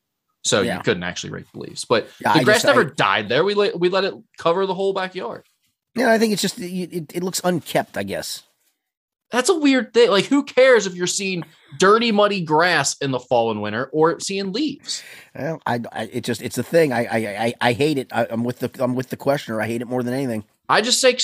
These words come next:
Speaker 1: "Quit raking 'em," or just blow 'em around and j-, sort of, like, you know, it's like, scatter it around like you do so it doesn't look, look as
Speaker 2: And,
Speaker 1: messy.
Speaker 2: and, and sadly, in our neighborhood, it, it, we, we all have these mature trees, and there's leaves everywhere in our neighborhood. I mean, everywhere, dude.
Speaker 1: Yeah, we,
Speaker 2: Everywhere.
Speaker 1: we've got a-,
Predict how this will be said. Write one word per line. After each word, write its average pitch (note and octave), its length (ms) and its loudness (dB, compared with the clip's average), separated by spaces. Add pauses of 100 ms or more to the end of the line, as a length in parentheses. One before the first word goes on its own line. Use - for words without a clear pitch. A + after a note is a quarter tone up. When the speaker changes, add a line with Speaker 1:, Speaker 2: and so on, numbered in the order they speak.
(160)
Speaker 1:
"Quit E3 240 2
raking B3+ 380 4
'em," G#2 180 -2 (380)
or F3 120 4
just - 240 0
blow B3+ 260 6
'em D4+ 80 8
around A3+ 320 6
and F#3+ 160 -2
j-, - 100 -6 (160)
sort G#3 260 4
of, F3+ 100 4
like, E3+ 220 2
you F#3+ 60 -2
know, D3 140 0
it's D#3+ 220 -2
like, F3+ 200 -2
scatter G#3+ 440 0
it F#3+ 80 0
around E3 400 0
like A2 180 -10
you A#2+ 80 -14
do B2+ 160 -6
so C3 140 -2
it A#2+ 60 -4
doesn't B2+ 300 -4
look, B2+ 220 -2 (460)
look C3 200 2
as B2+ 200 4
Speaker 2:
And, A#2+ 40 -2
Speaker 1:
messy. C3+ 280 0
Speaker 2:
and, F#3 160 0
and F#3+ 140 0
sadly, A3+ 380 4
in F3+ 60 4
our F3+ 140 4
neighborhood, D#3+ 580 4
it, D#3 160 -4
it, C3+ 320 -6
we, D3+ 140 -2
we D#3 160 0
all D#3 160 6
have D3+ 180 2
these C3+ 180 -2
mature B2+ 360 -4
trees, C3 480 -4
and A#2+ 80 -4
there's G#2+ 180 -6
leaves A#2+ 320 -4 (140)
everywhere G#2 400 -4
in F#2 80 -6
our G2 60 -6
neighborhood. E2+ 300 -10
I C#3 60 -2
mean, C#3+ 160 -4 (120)
everywhere, A2 560 -4
dude. F2 320 -10 (280)
Speaker 1:
Yeah, F3+ 140 4
we, C#3+ 100 -2
Speaker 2:
Everywhere. G2 380 0
Speaker 1:
we've F3+ 200 2
got D3+ 320 2
a-, G2+ 120 -4